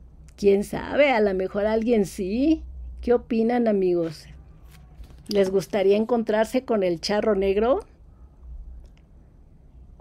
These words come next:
Pues estaría un poco difícil, ¿verdad? Eh, ver algo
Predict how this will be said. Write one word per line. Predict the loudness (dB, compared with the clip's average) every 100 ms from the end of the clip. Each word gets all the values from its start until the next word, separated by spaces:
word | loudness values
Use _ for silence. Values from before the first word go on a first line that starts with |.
| -20 -20 -20 -20 -20 -20 -20 -20 -20 -20 -20 -20 -20 -20 -20 -8
Pues | -6
estaría | -4 -4 -4 0 4 6 6
un | 4
poco | 0 -2 0 2 0
difícil, | -4 -6 -4 -2 0
¿verdad? | 0 -2 0 -2 -2 -12 -20 -20 -20 -20 -6
Eh, | -2 -2 -2 -4
ver | -2 -2 0 0 2 2
algo | 2 2 2 4 4 2